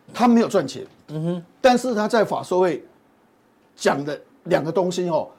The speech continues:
Speaker 1: 变成它的股价就大涨。所以我觉得生技股还是有时候它跌也会跌，但是一旦弹上来的话，它速度也会非常快，哦。他讲什么？他讲就是说，哦，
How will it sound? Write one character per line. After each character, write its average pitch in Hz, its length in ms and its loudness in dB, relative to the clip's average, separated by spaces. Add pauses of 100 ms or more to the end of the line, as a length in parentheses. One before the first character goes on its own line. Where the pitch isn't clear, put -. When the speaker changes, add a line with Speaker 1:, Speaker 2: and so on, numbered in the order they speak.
(220)
Speaker 1:
变 240 180 4
成 185 80 0
它 202 120 -2
的 196 80 0
股 143 160 -12
价 170 120 -4
就 240 100 -6
大 143 220 -4
涨。 - 220 -12
所 214 180 2
以 240 40 4
我 175 160 -4
觉 165 100 -6
得 156 60 -4
生 196 200 -2
技 196 140 -2
股 139 100 -6
还 - 200 -10
是 196 160 -6
有 139 120 -2
时 175 60 -4
候 175 120 -2 (380)
它 233 260 0 (120)
跌 165 140 4
也 151 100 0
会 175 180 0
跌， - 320 -10
但 202 140 0
是 220 140 -10
一 - 40 -10
旦 208 260 -2
弹 143 160 -8
上 165 200 -6
来 123 160 -8
的 131 120 -8
话， 147 220 -2
它 180 100 -6
速 165 200 -4
度 160 240 -6
也 127 120 -14
会 147 140 -6
非 156 140 -8
常 120 180 -10
快， 131 260 -6
哦。 117 140 -12 (480)
他 262 140 2
讲 226 180 2
什 208 100 0
么？ 165 80 -4
他 214 120 0
讲 147 180 -2
就 175 80 0
是 185 60 0
说， 180 120 0
哦， 156 240 0